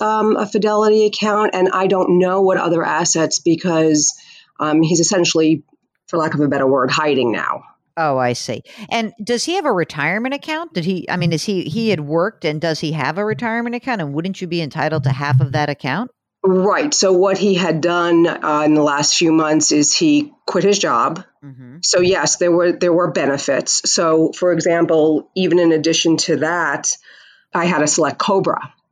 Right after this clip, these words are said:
Speaker 1: which I'm also paying for
Speaker 2: Mm-hmm.
Speaker 1: about six hundred dollars every month. Um, but other than those assets, no, we had made a division of the sale of the house. And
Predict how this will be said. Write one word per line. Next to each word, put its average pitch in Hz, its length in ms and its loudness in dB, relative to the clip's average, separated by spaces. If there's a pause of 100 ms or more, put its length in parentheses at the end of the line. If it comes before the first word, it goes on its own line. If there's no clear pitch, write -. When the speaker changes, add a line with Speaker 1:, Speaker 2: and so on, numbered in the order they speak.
(160)
Speaker 1:
which 165 180 0
I'm 156 140 2
also - 340 2
paying 165 320 2
for 131 460 0
Speaker 2:
Mm-hmm. 139 200 -16
Speaker 1:
about 131 240 0
six - 240 0
hundred 139 200 2
dollars 123 380 2
every 127 220 2
month. 120 360 0 (840)
Um, 190 200 2
but 220 240 0
other 254 280 2
than 220 240 2
those 208 260 4
assets, 208 840 0 (200)
no, 180 420 2
we 175 220 2
had 185 320 0
made 190 220 2
a 185 60 4
division 180 520 2
of 165 100 0
the 160 180 0
sale 170 360 0
of 160 100 0
the 156 80 -2
house. 160 540 0
And 180 520 0